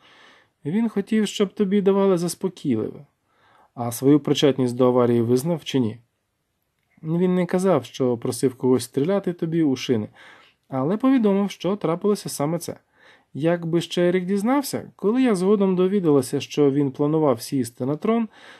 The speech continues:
то прийшла до висновку, Ерік таки надумав повністю прибрати тебе. Коли ця спроба провалилася, здавалося цілком логічним, що його наступним кроком буде тримати тебе якомога далі,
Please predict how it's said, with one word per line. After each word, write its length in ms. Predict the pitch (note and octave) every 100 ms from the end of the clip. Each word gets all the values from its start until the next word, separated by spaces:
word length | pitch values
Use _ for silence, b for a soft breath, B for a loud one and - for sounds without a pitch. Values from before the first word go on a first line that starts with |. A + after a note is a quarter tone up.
| B
то 140 | - F3
прийшла 420 | G#3 G#3+ - A#3+
до 140 | B3
висновку, 600 | A3+ C#3 C3 C3 B2 C3+ -
Ерік 300 | D3+ G3 A#3
таки 280 | - E3 G3
надумав 420 | G#3+ D3 D#3+ F#3+
повністю 580 | - B2 F3+ G3 - A#2+
прибрати 520 | D3 E3 F#3 A2+ A#2
тебе. 280 | - A#2+ - _ b b b b _
Коли 300 | C#3+ C#3 B2+
ця 180 | A#2+ B2+
спроба 380 | - C3+ A2+ G#2+
провалилася, 720 | C3+ D#3 A3 C4 B3+ G#3+ G3+
здавалося 520 | F3 G#3 C#4+ C#4 A3+
цілком 480 | G3 D#3+ D3+ A#3 A#3+
логічним, 500 | G3 C3+ C3 C#3+ C3+
що 200 | A#2 -
його 200 | D#3+ A3
наступним 560 | G#3+ - E3+ D#3+ B2+ A2+
кроком 420 | D3 G3+ A3 G#3 b b b b
буде 300 | B2 D#3 G#3
тримати 500 | A3+ G3+ B2+ F3 G3
тебе 280 | D#3 A#2 D3+
якомога 500 | F3+ - B2 A#2 G#2
далі, 320 | A2 F#3+ G3+